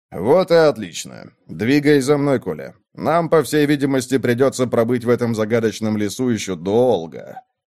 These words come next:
И они пошли. Один впереди, другой, прихрамывая, след вслед за старшим товарищем и командиром.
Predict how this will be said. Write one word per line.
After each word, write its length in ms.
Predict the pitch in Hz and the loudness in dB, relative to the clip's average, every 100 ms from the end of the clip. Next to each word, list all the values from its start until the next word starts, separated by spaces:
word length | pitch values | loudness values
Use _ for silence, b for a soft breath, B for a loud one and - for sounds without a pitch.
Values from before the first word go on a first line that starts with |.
| _ _ _ _ _ _ - | _ _ _ _ _ _ 0
И 80 | 139 | 4
они 300 | 185 214 226 | 4 4 2
пошли. 480 | 196 - 104 76 _ _ _ _ | 0 -2 -6 -8 _ _ _ _
Один 320 | 123 135 220 220 | 0 2 4 2
впереди, 540 | 202 190 185 226 131 - | 2 0 0 -2 -2 -6
другой, 520 | 110 143 160 220 226 | 0 2 4 4 2
прихрамывая, 840 | 190 185 170 202 196 175 175 156 | 2 -2 2 2 2 2 2 0
след 380 | 127 117 143 127 | -2 -4 -4 -4
вслед 360 | - 117 165 123 | -8 -4 -2 0
за 160 | 120 | 0
старшим 500 | 107 123 113 110 104 | 0 2 0 0 -6
товарищем 720 | 95 92 104 104 92 92 90 76 | -2 0 0 -2 -4 -6 -8 -6
и 140 | 85 | -8
командиром. 720 | 92 98 101 95 87 80 78 | -4 -4 -4 -6 -8 -10 -12